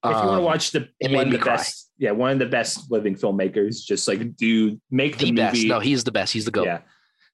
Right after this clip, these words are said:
Speaker 1: Make the movie it feels like he was born to make. That's West Side
Speaker 2: Mm.
Speaker 1: Story.
Speaker 2: Ooh, ooh.
Speaker 1: Uh,
Speaker 2: Couldn't have put it any better.
Speaker 1: <laughs> Uh, yeah. And also just support them. West Side Story, I,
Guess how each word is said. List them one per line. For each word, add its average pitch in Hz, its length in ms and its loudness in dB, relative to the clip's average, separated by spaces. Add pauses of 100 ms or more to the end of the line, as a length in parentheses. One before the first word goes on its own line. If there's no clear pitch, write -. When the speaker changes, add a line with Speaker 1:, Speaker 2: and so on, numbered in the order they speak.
(120)
Speaker 1:
Make 143 380 0 (140)
the 120 340 2
movie 107 600 2
it 98 120 -6
feels 104 240 0
like 90 140 -2
he 107 100 -4
was 95 120 2
born 92 300 0
to 82 60 0
make. - 360 -8 (280)
That's 170 200 0
West 220 260 2
Side 220 120 2
Speaker 2:
Mm. 156 40 -2
Speaker 1:
Story. 90 380 0 (280)
Speaker 2:
Ooh, 156 220 4 (480)
ooh. 160 160 6
Speaker 1:
Uh, 92 380 0
Speaker 2:
Couldn't 156 160 0
have 170 160 0
put 147 120 0
it 131 120 2
any 123 160 2
better. 107 380 0
Speaker 1:
<laughs> - 40 -20 (580)
Uh, 123 320 4
yeah. 123 380 2 (320)
And 143 220 0
also 147 280 0
just 165 200 0
support 156 380 0
them. 113 240 0
West 147 260 -2
Side 156 160 0
Story, 147 340 0
I, 117 200 -6